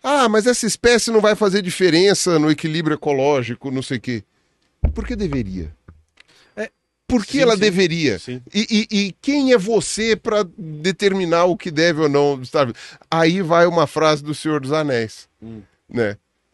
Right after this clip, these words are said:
Speaker 1: Muita, né, tipo, que o Frodo chega e fala assim: ah,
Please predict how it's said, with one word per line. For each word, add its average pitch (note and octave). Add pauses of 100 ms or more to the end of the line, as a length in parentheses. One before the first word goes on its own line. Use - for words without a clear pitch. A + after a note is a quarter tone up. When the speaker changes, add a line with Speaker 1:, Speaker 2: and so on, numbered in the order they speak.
Speaker 1:
Muita, G3
né, D#3+
tipo, C3
que D3
o C3
Frodo C#3+
chega D3
e -
fala D3
assim: C#3+
ah, D3